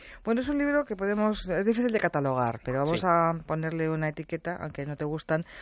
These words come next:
Speaker 1: un libro de desarrollo personal, ¿vale?
Speaker 2: Eso es,
Speaker 1: Bueno,
Speaker 2: sí.
Speaker 1: eh, aquí te preguntas qué esconden los genios. Eh, ¿qué esconden?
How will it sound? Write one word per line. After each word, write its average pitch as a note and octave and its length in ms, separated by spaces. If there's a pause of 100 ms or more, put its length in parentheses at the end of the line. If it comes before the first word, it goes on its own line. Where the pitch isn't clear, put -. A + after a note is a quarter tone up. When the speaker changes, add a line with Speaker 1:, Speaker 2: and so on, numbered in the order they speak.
Speaker 1:
un F3+ 100
libro G3 220
de F#3 80
desarrollo D#3+ 480
personal, A#2+ 500
¿vale? A3 240
Speaker 2:
Eso C3+ 240
es, G2 160
Speaker 1:
Bueno, C3+ 220
Speaker 2:
sí. G2+ 60 (380)
Speaker 1:
eh, F#3+ 560
aquí F#3+ 200
te D4 120
preguntas C#4 500
qué - 120
esconden G#3+ 380
los D3 160
genios. A#2+ 560
Eh, F#2 560 (420)
¿qué C#4+ 80
esconden? D3+ 500